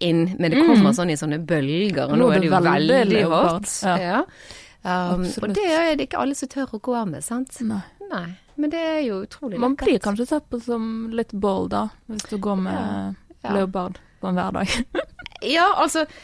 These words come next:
Speaker 1: jeg er jo ikke blant de som tenker sånn, at
Speaker 2: Nei.
Speaker 1: det er veldig bold. For meg er jo det, om det, om det er mandag eller tirsdag eller søndag,
Speaker 2: Ja.
Speaker 1: det spiller ingen rolle.
Speaker 2: Ja.
Speaker 1: Så, ja,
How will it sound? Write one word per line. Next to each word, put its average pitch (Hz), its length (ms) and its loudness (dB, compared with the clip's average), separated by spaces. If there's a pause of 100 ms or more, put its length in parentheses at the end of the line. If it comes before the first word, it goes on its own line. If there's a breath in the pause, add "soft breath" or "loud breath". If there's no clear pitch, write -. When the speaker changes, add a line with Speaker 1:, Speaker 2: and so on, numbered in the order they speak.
(140 loud breath)
Speaker 1:
jeg 349 180 4
er 269 200 4
jo 196 120 2
ikke 262 160 -2
blant 220 220 0
de 233 100 0
som 208 140 -2
tenker 214 340 -2
sånn, 277 300 4
at 254 160 6
Speaker 2:
Nei. 349 160 8
Speaker 1:
det 202 140 6
er 226 80 4
veldig 214 320 2
bold. 254 260 4
For 269 80 -2
meg 262 240 4
er 269 140 4
jo 220 160 0
det, 202 400 2
om 208 120 0
det, 185 140 0
om 170 160 0
det 156 140 0
er - 20 -2
mandag 156 480 0
eller 147 160 -2
tirsdag - 500 -6
eller 156 160 -6
søndag, 196 460 -2
Speaker 2:
Ja. 233 80 -2
Speaker 1:
det 202 80 -2
spiller 208 400 -4
ingen 233 240 0
rolle. 190 380 -2 (340 loud breath)
Speaker 2:
Ja. 247 80 2
Speaker 1:
Så, 226 240 0 (640)
ja, 175 260 -2